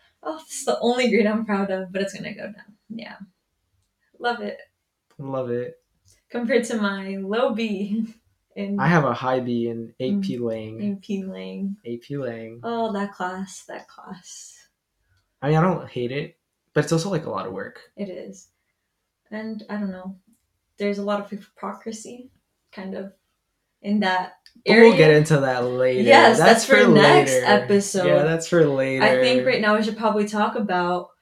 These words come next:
Speaker 2: Friends.
Speaker 1: Yeah. Especially now with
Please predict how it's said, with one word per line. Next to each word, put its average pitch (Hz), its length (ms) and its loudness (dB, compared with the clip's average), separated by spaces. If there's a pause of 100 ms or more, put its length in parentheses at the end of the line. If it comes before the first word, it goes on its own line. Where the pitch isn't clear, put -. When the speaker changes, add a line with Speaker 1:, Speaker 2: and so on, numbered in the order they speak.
(1000)
Speaker 2:
Friends. 156 680 -2
Speaker 1:
Yeah. 196 640 0 (1300)
Especially 226 580 0
now 185 340 -6
with 185 220 -12